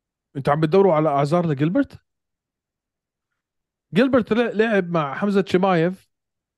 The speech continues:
ثلاث جولات. حمزة طلع وجهه معجن. شفت وجه حمزة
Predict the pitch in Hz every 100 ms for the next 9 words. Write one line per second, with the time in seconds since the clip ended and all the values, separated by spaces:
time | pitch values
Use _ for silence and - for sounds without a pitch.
0 | _ _ _ - 226 202 175 165 160 156
1 | 180 _ _ - - 226 202 196 208 180
2 | 190 214 175 196 185 151 175 160 131 101
3 | - _ _ _ _ _ _ _ - 151
4 | - 185 175 - 185 180